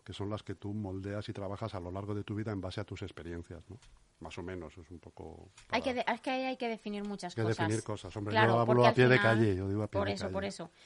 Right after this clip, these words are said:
Speaker 2: Y yo creo que este tema me lo quedo y lo hablamos otro día, porque al final
Speaker 1: Bueno, vamos a negociarlo, ¿no?
Speaker 2: Cla-, vamos a negociarlo,
Speaker 1: Que lo he
Speaker 2: sí,
Speaker 1: sacado
Speaker 2: sí.
Speaker 1: yo.
Speaker 2: Vamos a negociarlo, porque
Speaker 1: Es
Speaker 2: hay
Speaker 1: que
Speaker 2: una
Speaker 1: he sacado
Speaker 2: parte
Speaker 1: yo el tema.
Speaker 2: hay
Speaker 1: Claro,
Speaker 2: una
Speaker 1: vamos a ver. <laughs> Es que, es que ahora no negocias, claro.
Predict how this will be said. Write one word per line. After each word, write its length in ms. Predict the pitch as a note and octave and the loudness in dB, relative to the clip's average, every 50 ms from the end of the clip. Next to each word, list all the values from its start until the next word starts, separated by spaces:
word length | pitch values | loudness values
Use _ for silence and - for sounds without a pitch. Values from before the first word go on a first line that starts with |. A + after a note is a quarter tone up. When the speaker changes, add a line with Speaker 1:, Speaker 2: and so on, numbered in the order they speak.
| - - - | -20 -10 -8
Speaker 2:
Y 80 | G#3 | -4
yo 120 | G#3 A#3+ A#3+ | -2 -2 -2
creo 180 | - B3 B3+ | 0 -2 -2
que 80 | G#3+ B3 | -2 -4
este 160 | B3 - A#3+ | -6 -6 -6
tema 280 | G3+ B3+ B3+ C4+ D4 D#4+ | -6 -4 -2 -2 0 0
me 140 | E4 B3+ A3 | 0 0 0
lo 180 | G#3 G3 F#3+ - | 0 -2 -2 -2
quedo 340 | A#3+ C4+ C4 D4+ F#4 A4 - | -2 0 2 2 2 2 0
y 200 | - A#3+ A3+ G#3+ | -2 -4 -4 -2
lo 100 | G#3 G#3+ | 0 0
hablamos 340 | G3 G3+ G#3 A3 A#3 A#3 - | 0 0 0 -2 -2 -4 -6
otro 220 | A#3 G3 A3 G#3+ | -6 -6 -6 -6
día, 240 | G3+ A3 B3 C4+ A#3+ | -4 -4 -4 -4 -4
porque 260 | - G#3 G3 - G3+ | -4 -6 -6 -4 -4
al 120 | G3+ G3+ F#3+ | -6 -6 -6
final 460 | - - G3 G#3+ A#3 B3 B3 B3+ F4 - | -8 -6 -6 -4 -2 -2 -2 -2 -4 -6
Speaker 1:
Bueno, 180 | G2+ G2 A2 | -4 -4 -2
vamos 240 | G2+ G2 F#2+ G2+ F#2+ | -2 -2 -4 -2 -2
a 60 | A2 | 0
negociarlo, 560 | G#2 A2+ G#2 F#2 F2+ - A2 A2 A#2+ C3 G2+ F2 | 0 0 -2 -4 -6 -4 -4 -4 -4 -4 -6 -8
¿no? 180 | F2+ G#2+ D#3 E3+ - | -10 -12 -14 -14 -10
Speaker 2:
Cla-, 140 | - A3 G3+ - | -8 -6 -6 -6
vamos 260 | F3 F#3 F#3 F3+ E3+ | -6 -8 -8 -8 -8
a 60 | F3+ | -8
negociarlo, 420 | F3+ F3+ E3+ E3+ - - - G2+ G2 | -8 -8 -8 -8 -8 -8 -6 -4 -4
Speaker 1:
Que 40 | |
lo 60 | G2 F#2+ | -4 -4
he 20 | |
Speaker 2:
sí, 80 | G2 A2 | -2 -2
Speaker 1:
sacado 260 | G2+ A2 A2+ A2 F#2+ | 0 0 0 0 0
Speaker 2:
sí. 60 | F#2 | -2
Speaker 1:
yo. 200 | G2 A2+ C3+ C3 - _ _ _ _ _ _ _ - _ | -2 -4 -4 -6 -10 _ _ _ _ _ _ _ -18 _
Speaker 2:
Vamos 260 | - F3+ F3+ F#3+ F#3+ G3+ | -10 -8 -8 -8 -8 -8
a 40 | |
negociarlo, 480 | G3 G3 F#3 F3+ F3+ - G#3 G#3+ A3+ G#3 | -8 -8 -8 -10 -8 -6 -4 -4 -4 -4
porque 200 | - F#3 - - | -4 -4 -4 -4
Speaker 1:
Es 0 | |
Speaker 2:
hay 40 | G3+ | 0
Speaker 1:
que 60 | A2+ | 0
Speaker 2:
una 80 | A2 G#2+ | 0 2
Speaker 1:
he 20 | - | 2
sacado 260 | A#2 A#2 B3 B2+ B2+ B2 A2+ | 2 4 4 6 6 4 4
Speaker 2:
parte 80 | G2+ | 2
Speaker 1:
yo 100 | F#2+ F#2+ | 0 -2
el 80 | F#2+ F2+ | -4 -4
tema. 300 | - B2 C#3+ C3+ F#2 D#2 D#2+ - - - - - | -4 -2 -2 -2 -4 -6 -10 -16 -20 -20 -14 -8
Speaker 2:
hay 80 | - F#3 | -6 -4
Speaker 1:
Claro, 180 | G#2+ A2+ G#2+ F#2 | -2 -2 -2 -2
Speaker 2:
una 100 | G#2+ - | -4 -6
Speaker 1:
vamos 220 | F2+ G2 G#2+ - | -6 -6 -6 -6
a 60 | F2+ | -8
ver. 220 | E2 E2+ G#2 A#2 - - | -8 -6 -8 -8 -8 -10
<laughs> 60 | - _ - - - - | -18 _ -20 -6 -4 -2
Es 100 | D3+ - | -2 -2
que, 120 | - - - B4 - - - B4 - B2 | 4 6 6 6 4 0 -4 -2 4 6
es 80 | - | 6
que 100 | - D#3+ | 8 8
ahora 160 | E3 E3+ F3+ | 10 12 12
no 140 | F3+ F#3 F3+ | 12 12 12
negocias, 520 | E3 D3 A#2 G2 A2+ A#2 - A#2 G2+ G2+ - | 10 10 8 6 2 -2 -4 -6 -8 -6 -2
claro. 260 | - C3 C3 A2+ F#2 | 0 0 0 0 -2